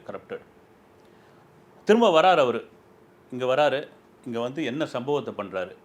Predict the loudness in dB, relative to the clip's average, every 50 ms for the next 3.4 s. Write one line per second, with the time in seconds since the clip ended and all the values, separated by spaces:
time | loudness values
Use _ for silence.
0 | _ -18 -14 -14 -12 -10 -8 -8 -8 -8 -8 -8 -8 -8 -8 -10 -10 -10 -8 -8
1 | -8 -6 -8 -8 -10 -12 -10 -8 -6 -6 -6 -8 -6 -6 -6 -6 -6 -8 -12 -12
2 | -12 -14 -10 -6 -4 -2 -2 -2 -2 0 0 0 0 0 -4 -4 -6 -8 -10 -8
3 | -8 -8 -6 -6 -8 -8 -8